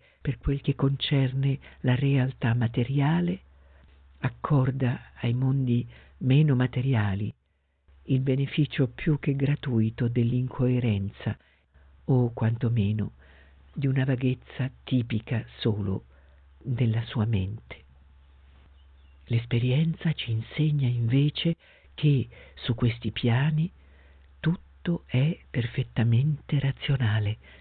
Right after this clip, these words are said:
se non ragionevole. A mano a mano che uno sale i gradini della coscienza, infatti, non solo si intensifica la luminosità,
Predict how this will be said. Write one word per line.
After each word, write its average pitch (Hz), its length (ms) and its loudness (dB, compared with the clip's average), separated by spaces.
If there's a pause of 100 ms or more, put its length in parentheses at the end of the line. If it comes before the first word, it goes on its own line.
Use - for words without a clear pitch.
(140)
se 101 100 0
non 117 320 4 (220)
ragionevole. 113 880 0 (1040)
A 113 80 -2
mano 107 240 2
a 110 40 2
mano 120 480 2 (320)
che - 180 -2
uno 123 340 2 (120)
sale 120 300 2
i 117 140 2
gradini 113 440 2
della 110 220 0
coscienza, 110 720 -4
infatti, 110 760 -4 (1000)
non 127 220 2
solo 127 680 2 (600)
si - 80 -2
intensifica 120 1160 -2 (420)
la 107 140 0
luminosità, 117 880 0